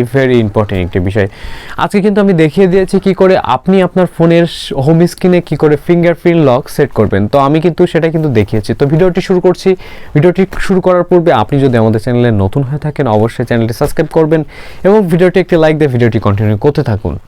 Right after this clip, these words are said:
বন্ধুরা, স্ক্রিনে আসার পরে আপনারা দেখতে পাচ্ছেন যে আমি কিন্তু ফিঙ্গারপ্রিন্ট লক সেট করেছি। তো আপনারাও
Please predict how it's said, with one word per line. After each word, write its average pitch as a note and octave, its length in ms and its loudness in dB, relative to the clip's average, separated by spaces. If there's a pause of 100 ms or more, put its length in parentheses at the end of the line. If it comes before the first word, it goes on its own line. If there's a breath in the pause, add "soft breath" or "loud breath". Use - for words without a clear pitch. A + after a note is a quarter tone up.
(120)
বন্ধুরা, G#3 320 -2 (240)
স্ক্রিনে G3 280 -4
আসার F#3+ 140 -4
পরে F#3 180 0 (100)
আপনারা E3 220 -4
দেখতে D3 360 -4
পাচ্ছেন D#3+ 440 -4
যে D3+ 200 -2
আমি C#3 140 -4 (140)
কিন্তু D3 200 -6 (100)
ফিঙ্গারপ্রিন্ট D3+ 640 -4 (240)
লক B2 220 -4 (200)
সেট E3 160 -2 (100)
করেছি। G#2+ 340 -6
তো B2+ 120 -6
আপনারাও D#3 380 -4